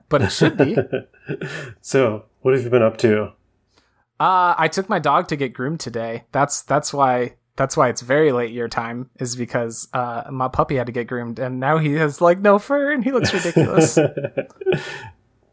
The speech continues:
Speaker 1: He looks very silly. Um,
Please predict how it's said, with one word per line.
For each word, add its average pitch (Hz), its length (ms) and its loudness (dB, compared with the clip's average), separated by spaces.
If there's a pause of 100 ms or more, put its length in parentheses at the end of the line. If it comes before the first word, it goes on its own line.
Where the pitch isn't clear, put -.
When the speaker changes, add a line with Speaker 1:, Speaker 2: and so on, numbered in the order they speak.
(480)
Speaker 1:
He - 120 -4
looks 135 460 2 (100)
very 113 320 -2
silly. 113 400 -6 (680)
Um, 120 600 0